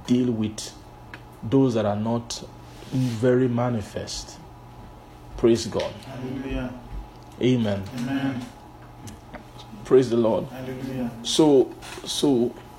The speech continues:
Speaker 1: sins. So washing of water. Washing of water. The water the, uh, that will, that will produce being born of water and of the Spirit.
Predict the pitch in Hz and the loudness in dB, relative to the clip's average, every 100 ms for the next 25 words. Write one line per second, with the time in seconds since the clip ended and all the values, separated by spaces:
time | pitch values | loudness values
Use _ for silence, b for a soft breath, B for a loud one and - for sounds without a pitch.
0 | - - 143 - - - - 185 143 113 | -20 -14 -6 -2 -2 -2 0 2 2 0
1 | 101 101 - - - - - - - - | -2 -6 -10 -8 -10 -12 -18 -18 -18 -14
2 | - 135 123 175 175 - - 170 143 - | 2 4 8 8 8 2 2 2 2 0
3 | 120 131 127 - - - - - - - | 0 2 2 0 -6 -8 -20 -20 -20 -20
4 | - - - - - 123 135 151 - - | -20 -18 -20 -20 -14 -2 4 4 2 0
5 | 143 127 - 123 127 - 98 - - - | 0 0 -2 -2 0 0 -4 -6 -16 -20
6 | - - - - - - - - - - | -20 -20 -20 -20 -20 -20 -20 -16 -16 -14
7 | - 127 120 123 147 - 107 - - - | -6 2 2 4 2 2 -4 -4 -14 -20
8 | - - - 123 90 117 117 120 117 117 | -20 -16 -2 2 4 4 4 2 2 2
9 | 117 - 110 113 110 - 127 101 147 147 | 0 0 0 2 0 0 0 2 0 0
10 | - - 123 139 139 120 135 131 127 104 | 0 -4 -2 0 0 2 4 4 2 -2
11 | 110 127 - 127 104 110 101 101 - - | 0 -2 0 -4 -4 -4 -4 -2 0 0
12 | 92 - - - | -4 -6 -10 -12